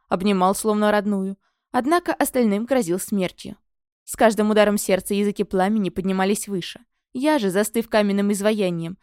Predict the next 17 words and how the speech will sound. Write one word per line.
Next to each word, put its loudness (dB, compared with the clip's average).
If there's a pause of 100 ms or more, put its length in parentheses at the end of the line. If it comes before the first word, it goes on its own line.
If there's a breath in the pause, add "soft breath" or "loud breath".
(160)
неотрывно 0
смотрела 2
на 0
соперницу. -4 (540)
Что -4
придумала 0
себе -2
эта -2
идиотка, -4
неизвестно. -4 (400)
Но 0
превосходство -2
на 0
ее -2
лице -2
сменилось -2
испугом, -6